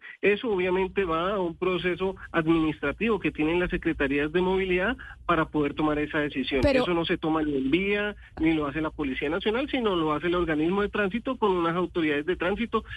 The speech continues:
Speaker 1: que obviamente son las competentes para tomar esa decisión.
Speaker 2: No, pero espéreme un segundo, coronel. Incluso con las fotomultas, es decir, si a usted le llega una fotomulta a su casa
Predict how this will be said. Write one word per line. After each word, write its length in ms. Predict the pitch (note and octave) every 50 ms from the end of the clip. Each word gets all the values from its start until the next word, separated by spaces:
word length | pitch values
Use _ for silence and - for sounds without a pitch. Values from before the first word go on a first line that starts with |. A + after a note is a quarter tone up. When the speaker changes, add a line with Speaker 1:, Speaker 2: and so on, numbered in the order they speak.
| - - -
Speaker 1:
que 120 | - - D#3+
obviamente 400 | D#3+ D#3+ E3 F3 F3 E3 F3+ E3+
son 160 | E3+ F3 E3+
las 160 | E3+ E3+ -
competentes 680 | - - F3+ E3 - D#3 C#3+ - A3 A3+ G#3 - F#3+
para 160 | - E3+ D#3 D3
tomar 300 | D3+ D3 C#3+ C#3 C3+ C#3+
esa 180 | D3 D3 E3
decisión. 520 | D#3 C#3+ C3+ - - C3 - - B2+ A#2 -
Speaker 2:
No, 200 | B3+ C4 C4+ A3
pero 140 | B3 A#3+ G#3+
espéreme 300 | G3 - A#3+ A3+ A3 A#3
un 60 | A#3
segundo, 300 | - D4 C#4+ C4 G#3+ G3
coronel. 380 | - A3 G#3 G#3 G#3+ G#3+ G3+ - -
Incluso 520 | C4 B3 A#3 F#3+ - B3 B3+ C4+ - D#4+
con 140 | - F4+ E4+
las 160 | E4+ E4 -
fotomultas, 600 | - C4+ F#3+ G#3+ G3 G3 A#3 C#4 - - F#4+ - C4
es 80 | A3
decir, 240 | A#3 A3+ C4 A#3+ G#3
si 80 | F#3+ G#3+
a 20 |
usted 200 | G#3 - - A3+
le 100 | A3+ A#3
llega 160 | C4 C#4 D4 D#4+
una 140 | D#4+ E4
fotomulta 420 | - E4+ E4 D#4 C#4 A#3+ G#3 F3 A#3
a 60 | A#3+
su 100 | - D4
casa 320 | - C4 A#3 F3+ - D#3